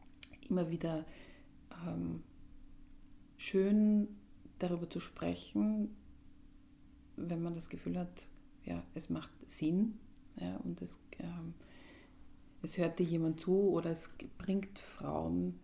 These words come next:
etwas, ähm, was man tut. Ich bin die Michaela. Ich hab zweitausendsechzehn Brustkrebs gehabt. Ja, wenn du mit so einer Diagnose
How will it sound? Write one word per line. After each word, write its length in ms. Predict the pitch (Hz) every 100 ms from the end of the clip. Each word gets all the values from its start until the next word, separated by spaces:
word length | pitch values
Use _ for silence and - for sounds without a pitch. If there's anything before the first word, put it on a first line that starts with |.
| -
etwas, 720 | 156 - 180 190 - - - - - - - - - - - -
ähm, 380 | 170 170 170 196 -
was 240 | 156 165
man 180 | 165 165
tut. 360 | 185 220 220 - - - - - - - - - - - - - - - - - - - - - - - - - - - - - -
Ich 180 | 180
bin 140 | - 175
die 60 |
Michaela. 600 | 165 156 147 143 175 320 - - - - - -
Ich 220 | - - 170
hab 280 | 156 - - - -
zweitausendsechzehn 840 | - 147 147 156 165 - - 160 160
Brustkrebs 440 | 170 - 208 208
gehabt. 360 | 190 196 - - - - - - - - - -
Ja, 240 | 156 147
wenn 200 | 151 165
du 60 | 165
mit 120 | 165
so 80 | 170
einer 140 | 170
Diagnose 920 | 165 170 160 156 190 185 180 175 170